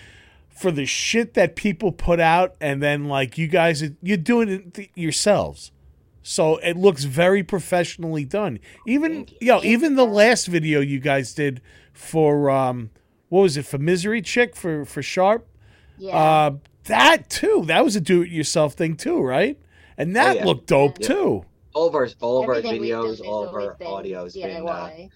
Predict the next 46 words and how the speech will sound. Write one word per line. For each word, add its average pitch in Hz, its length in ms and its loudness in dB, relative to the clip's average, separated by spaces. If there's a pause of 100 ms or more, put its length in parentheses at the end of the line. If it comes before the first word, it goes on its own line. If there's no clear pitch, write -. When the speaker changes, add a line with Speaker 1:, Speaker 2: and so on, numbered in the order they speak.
(120)
Speaker 3:
We 190 80 -14
just 202 200 -12
Speaker 2:
yeah. - 40 -12
Speaker 3:
grab 202 240 -8
our 190 160 -8
friends 202 500 -12
and 180 160 -12
the 170 60 -12
bands, 190 480 -10
and 170 160 -12
then 165 160 -10
we 170 100 -14
film 190 380 -12
each 202 140 -14
Speaker 2:
<laughs> 240 40 -6
Speaker 3:
other. 196 260 -6
Speaker 2:
We 175 100 -4
give 170 180 -6
the 147 100 0
ran-, 135 260 -2
like, 127 160 -2
a 123 120 -2
random 131 340 -4
friend 131 240 -4
a 123 60 -6
camera, 127 320 -6
like, 110 140 -8
"Hold 143 180 -8
this 147 100 -8
camera 139 420 -6
and 139 160 -10
point 135 220 -12
Speaker 3:
Yeah. 120 80 -6
Speaker 2:
it 110 40 -4
at 101 140 -8
us." 95 220 -18
Speaker 3:
"You're 254 140 -8
free 285 220 -10
Speaker 2:
<laughs> - 20 -14
Speaker 3:
Saturday 269 400 -8
morning? 269 380 -8
Great. 233 340 -4
Speaker 2:
Yeah, 208 180 -12
Speaker 3:
You're 208 180 -12
hired." 202 480 -8
Speaker 2:
exactly. 247 200 -14